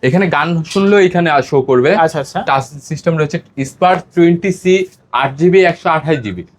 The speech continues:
Speaker 2: ওকে, কত
Speaker 1: প্রাইসে
Speaker 2: প্রাইস
Speaker 1: পাচ্ছে হচ্ছে মাত্র এগারো হাজার টাকা।
Speaker 2: এগারো হাজার?
Speaker 1: এগারো হাজার না ভাই, আরো পাঁচশো কমিয়ে দিলাম, মাত্র
Speaker 2: দশ হাজার পাঁচশো।
Speaker 1: দশ হাজার পাঁচশো টাকা। Only দশ হাজার পাঁচশো সুপার মিন কন্ডিশনে রয়েছে ভাই।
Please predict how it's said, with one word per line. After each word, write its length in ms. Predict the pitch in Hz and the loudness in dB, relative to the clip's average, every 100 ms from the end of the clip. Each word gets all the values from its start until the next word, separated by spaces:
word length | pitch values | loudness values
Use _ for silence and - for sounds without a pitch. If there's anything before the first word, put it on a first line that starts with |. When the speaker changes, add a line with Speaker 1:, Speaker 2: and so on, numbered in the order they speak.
| _ - | _ -8
Speaker 2:
ওকে, 220 | 147 220 | -4 -2
কত 140 | 220 | 0
Speaker 1:
প্রাইসে 220 | 190 156 160 | 0 0 0
Speaker 2:
প্রাইস 140 | 180 | 0
Speaker 1:
পাচ্ছে 240 | 196 190 | 0 -2
হচ্ছে 180 | 196 196 | -4 -4
মাত্র 400 | 170 139 - 185 | -2 -2 -2 -2
এগারো 340 | 143 139 139 131 | 0 0 0 0
হাজার 160 | 104 - | -2 -4
টাকা। 180 | 98 92 - | -8 -6 -2
Speaker 2:
এগারো 140 | 180 | 0
হাজার? 160 | 185 - | 2 2
Speaker 1:
এগারো 180 | 202 214 | 2 2
হাজার 200 | 202 190 | 2 0
না 120 | 170 | 0
ভাই, 120 | 147 | 2
আরো 240 | 139 175 | 2 2
পাঁচশো 300 | 196 185 196 | 2 0 -2
কমিয়ে 260 | 180 175 156 | -2 0 2
দিলাম, 240 | 139 123 | 0 0
মাত্র 140 | 131 156 | 0 0
Speaker 2:
দশ 100 | 185 | 2
হাজার 160 | 180 | 2
পাঁচশো। 160 | 170 - | 0 2
Speaker 1:
দশ 60 | 185 | 0
হাজার 160 | 175 | 0
পাঁচশো 180 | 156 139 | -2 -4
টাকা। 160 | 120 - | -6 -2
Only 360 | 160 196 214 | 0 0 2
দশ 180 | 190 180 | 0 2
হাজার 160 | 190 190 | 0 2
পাঁচশো 220 | 185 180 | 0 -2
সুপার 440 | - 185 196 202 | -4 -2 0 2
মিন 180 | 196 190 | 2 0
কন্ডিশনে 460 | 185 170 151 147 123 | -2 -2 -4 -4 -2
রয়েছে 280 | 110 98 | -2 -4
ভাই। 140 | 90 | -10